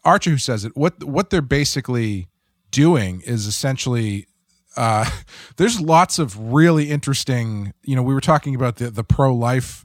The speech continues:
angle you could take on the last episode. There's some really interesting angles you could take on this, too, with lines like that where it's like, okay, well, you know, uh,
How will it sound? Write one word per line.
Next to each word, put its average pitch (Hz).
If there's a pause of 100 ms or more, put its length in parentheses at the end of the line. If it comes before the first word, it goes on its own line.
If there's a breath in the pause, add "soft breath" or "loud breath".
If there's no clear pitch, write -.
(140)
angle 110
you 104
could 101
take 110
on 110
the 98
last 107
episode. 95 (460 loud breath)
There's 170
some 208
really 170
interesting 139
angles 135
you 131
could 113
take 127
on 113
this, 135
too, 139
with 110
lines 117
like 110
that 131
where 107
it's -
like, 104
okay, 147
well, 143
you 139
know, 135 (1000 soft breath)
uh, 123